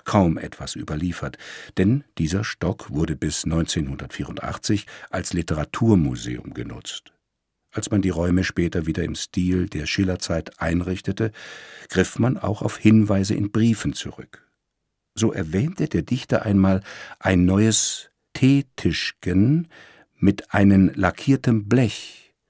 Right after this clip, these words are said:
für Charlotte. Es könnte so ähnlich ausgesehen haben wie das hier zwischen den Fenstern. Vom Geschirr, das die Familie Schiller verwendet hat,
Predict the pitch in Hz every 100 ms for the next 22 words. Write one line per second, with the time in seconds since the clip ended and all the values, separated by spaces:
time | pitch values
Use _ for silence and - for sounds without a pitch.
0 | _ - 80 67 - 65 87 - - -
1 | _ _ _ _ _ _ _ _ _ _
2 | - 113 - - 143 - 156 151 151 -
3 | 92 101 - - 82 76 80 - - 64
4 | 62 - 67 76 71 67 73 73 - -
5 | - - - 95 - 62 - 78 85 -
6 | - 76 - 85 - - - - 73 73
7 | _ _ _ _ _ _ _ - - 113
8 | 110 101 98 - 101 107 117 113 - 101
9 | 107 104 101 104 104 101 110 107 - 104
10 | 98 95 107 107